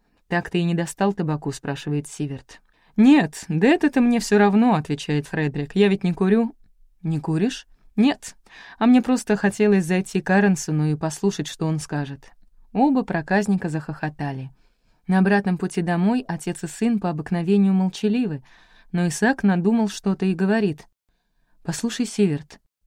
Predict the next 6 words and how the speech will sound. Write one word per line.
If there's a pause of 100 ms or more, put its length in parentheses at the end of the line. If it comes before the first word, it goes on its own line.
(120)
«Что?» — (120)
отзывается
Сиверт. (880)
«Да
нет,
ничего».